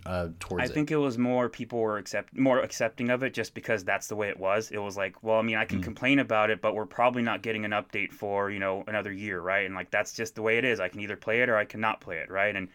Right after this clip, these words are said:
Speaker 2: we didn't know any other way. Now it's like, if something lasts for that long, it's like, what the hell are these companies doing, right? Like, because we have that instant, hey, we can get it patched out now. And people know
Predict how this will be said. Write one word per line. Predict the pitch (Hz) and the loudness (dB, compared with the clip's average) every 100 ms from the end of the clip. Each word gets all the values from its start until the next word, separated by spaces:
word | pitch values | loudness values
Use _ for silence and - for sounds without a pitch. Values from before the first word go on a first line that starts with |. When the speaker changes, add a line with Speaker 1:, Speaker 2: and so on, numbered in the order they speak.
| - _ _ 117 | -18 _ _ -4
Speaker 2:
we | 120 | 0
didn't | 139 131 | 2 4
know | 143 170 | 4 6
any | 131 113 | 4 2
other | 101 90 | 0 -4
way. | 90 78 - | -8 -8 -10
Now | 101 143 170 127 | -2 2 4 4
it's | 110 - | 2 2
like, | 113 104 | 2 2
if | 110 98 | -4 -10
something | - 131 120 127 | -6 -4 0 -2
lasts | 113 120 127 | 2 0 0
for | - | -2
that | 117 117 113 | 0 0 2
long, | 143 135 | 2 2
it's | 113 110 | -2 -8
like, | 95 | -8
what | 107 127 | -6 -4
the | 139 | -6
hell | - 135 | 0 2
are | 135 | 2
these | 123 | 0
companies | - 127 123 117 113 | -6 -8 -6 -6 -4
doing, | 151 147 87 | -2 -2 -4
right? | 98 113 147 | 0 0 2
Like, | 107 95 _ _ | -2 -4 _ _
because | 120 139 120 | -6 -2 -2
we | 117 | -4
have | 120 151 160 | -2 0 0
that | 123 104 | -2 -4
instant, | 120 117 - 104 - _ _ | -6 -6 -4 -6 -6 _ _
hey, | 160 139 | 0 0
we | 107 | 0
can | 123 | -4
get | 120 | -4
it | 110 | -4
patched | - 117 - 127 | -2 -2 0 0
out | 131 101 | 0 0
now. | 92 | -6
And | 92 | -6
people | - 131 127 | -8 -8 -6
know | 110 160 185 139 | -2 2 2 2